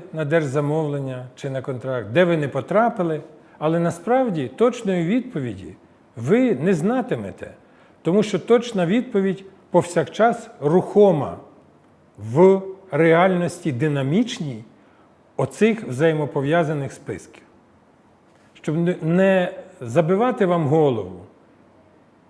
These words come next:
я хочу порадити одне. Не кваптеся прощатися зі своєю мрією.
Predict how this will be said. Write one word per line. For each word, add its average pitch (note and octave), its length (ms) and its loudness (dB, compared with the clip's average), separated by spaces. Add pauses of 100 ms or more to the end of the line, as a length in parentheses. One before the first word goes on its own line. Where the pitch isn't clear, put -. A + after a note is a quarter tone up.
(160)
я G3+ 200 4
хочу A#3+ 300 0
порадити G3+ 560 0
одне. C#3+ 400 -2 (1500)
Не E3+ 140 2
кваптеся E3+ 800 0 (560)
прощатися G#3 720 2
зі E3 140 -2
своєю E3+ 520 0
мрією. G2 520 -4